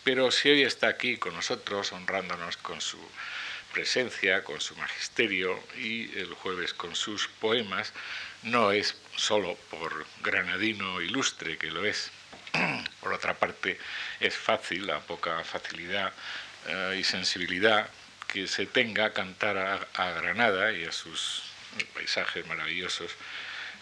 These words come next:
eh, que vienen siendo cantados, vienen siendo pasto de poetas, pues, desde hace muchos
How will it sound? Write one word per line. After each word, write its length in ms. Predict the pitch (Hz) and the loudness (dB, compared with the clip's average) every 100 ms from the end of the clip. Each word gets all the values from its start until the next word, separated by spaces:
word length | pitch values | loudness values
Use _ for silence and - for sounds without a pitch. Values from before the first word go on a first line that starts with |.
| - - | -18 -6
eh, 200 | 90 90 | -4 -2
que 100 | - | 0
vienen 360 | 90 90 90 87 | 2 2 2 0
siendo 760 | - 92 85 87 85 85 82 82 | 0 0 -2 -2 -2 -2 -2 -2
cantados, 680 | 80 80 95 90 98 - | -2 2 2 2 2 0
vienen 220 | 87 85 80 | -2 -4 -4
siendo 280 | - 82 | -2 -4
pasto 360 | 73 87 - 95 | -2 -2 -2 -2
de 60 | 82 | -2
poetas, 460 | - 82 - 90 | -2 -4 -2 -4
pues, 300 | - 87 87 | -4 -6 -4
desde 420 | 87 85 - 80 | -6 -8 -6 -6
hace 220 | 78 - 82 | -4 -6 -10
muchos 640 | 78 - 90 78 - - | -4 -2 -2 -2 -2 -2